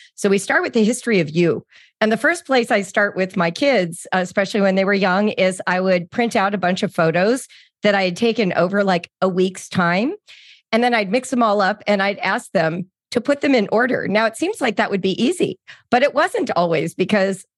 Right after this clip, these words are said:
they're brushing their teeth. How do we know which toothbrushing picture came first? How do I remember which outfit was Monday and which was Tuesday?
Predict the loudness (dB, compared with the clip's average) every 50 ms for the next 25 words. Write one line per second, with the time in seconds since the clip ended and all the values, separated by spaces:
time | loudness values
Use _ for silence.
0 | -6 -2 0 0 2 2 0 0 0 -2 -2 0 0 0 2 2 2 2 2 2
1 | 0 -2 -2 0 0 0 2 2 4 2 2 2 2 0 0 0 -2 -10 -4 -2
2 | 0 0 -2 _ -2 0 0 0 0 0 0 0 2 2 2 0 0 -2 -2 -2
3 | -2 -2 -2 -2 0 0 0 0 0 0 0 0 0 0 0 0 0 -2 -4 -8
4 | -14 -18 _ -20 -20 -14 -6 0 2 2 2 2 2 2 2 2 2 2 2 2
5 | 2 2 2 2 0 0 0 0 0 0 0 0 -2 -2 0 0 -2 -4 -2 -2
6 | 0 0 2 2 2 2 2 0 -2 -2 -2 -4 -6 -4 -2 -2 -2 -2 -2 0
7 | 0 -2 -2 -2 -8